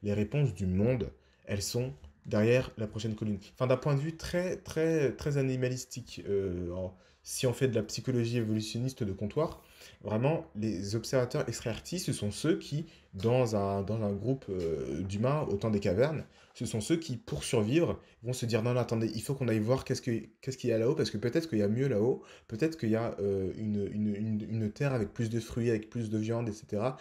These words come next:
avec plus de nourriture. » Ce sont eux qui vont découvrir les nouveaux endroits, et pour eux, la survie, genre, c'est vraiment quelque chose qu'ils doivent faire. C'est, enfin, c'est comme tout pour les personnalités, c'est genre, c'est on n'a pas le choix, on le fait même si on,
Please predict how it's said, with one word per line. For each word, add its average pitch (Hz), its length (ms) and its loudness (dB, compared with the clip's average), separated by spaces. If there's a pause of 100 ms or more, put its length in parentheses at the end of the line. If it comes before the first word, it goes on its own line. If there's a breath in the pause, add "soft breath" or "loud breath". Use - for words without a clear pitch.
(160 loud breath)
avec 101 120 -2
plus 117 160 -2
de 117 40 0
nourriture. » 113 420 -2
Ce 113 100 -10
sont 110 200 -4
eux 156 80 -2
qui 160 160 -4
vont 123 160 2 (260 loud breath)
découvrir 131 520 2
les 127 80 4
nouveaux 110 260 0
endroits, 110 400 0
et - 80 -4
pour - 300 -6
eux, 170 220 0 (140)
la 95 100 -2
survie, 131 460 0 (140)
genre, - 220 -4
c'est 110 200 2
vraiment 143 540 0 (400)
quelque 110 200 -4
chose 160 160 0
qu'ils 95 200 -2
doivent 143 320 2
faire. 143 340 -6 (1080 soft breath)
C'est, - 420 -2 (100)
enfin, - 120 -4
c'est 113 140 -2
comme 110 200 2
tout 180 200 -2 (580)
pour 117 120 0
les 113 80 2
personnalités, 117 460 0
c'est 110 160 0
genre, 104 160 0
c'est - 320 -2 (220)
on 113 80 -2
n'a 104 120 2
pas 139 100 4
le 135 60 0
choix, 180 140 -2
on 113 100 0
le 107 100 2
fait 165 200 2
même 120 160 2
si - 180 -2
on, - 80 2